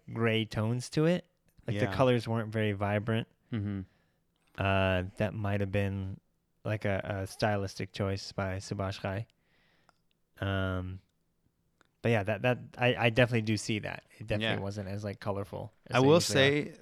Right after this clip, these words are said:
Speaker 2: the one character that really did, uh, make me feel, um, different emotions throughout the film
Speaker 1: Mm.
Speaker 2: was, uh, my dad,
Speaker 1: Mm.
Speaker 2: Jackie Schroff. Uh, because,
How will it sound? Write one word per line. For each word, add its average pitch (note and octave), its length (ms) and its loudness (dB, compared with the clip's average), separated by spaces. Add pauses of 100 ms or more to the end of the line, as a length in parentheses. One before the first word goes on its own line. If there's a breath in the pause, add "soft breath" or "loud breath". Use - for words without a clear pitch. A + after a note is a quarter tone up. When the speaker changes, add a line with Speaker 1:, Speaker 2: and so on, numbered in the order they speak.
Speaker 2:
the G#2+ 360 -2
one B2 320 2
character B2 800 0 (100)
that G2+ 520 -2
really G#2 460 -4
did, G2+ 600 -4
uh, F#2+ 560 -2
make G2+ 340 -6
me G#2 140 -2
feel, G#2+ 600 -4 (580 soft breath)
um, F#2 560 -4 (1080)
different B2 340 2
emotions A2 580 0
throughout A2 380 2
the G#2 80 -8
film B2 480 -2
Speaker 1:
Mm. G2+ 280 -4 (260)
Speaker 2:
was, A2 460 4 (100)
uh, F#2+ 800 2 (260)
my G#2 160 -4
dad, F#2 340 -2 (420)
Speaker 1:
Mm. G#2 260 -2
Speaker 2:
Jackie F#2+ 260 -2
Schroff. F2 280 -4 (640 soft breath)
Uh, A2+ 260 4
because, D3 720 0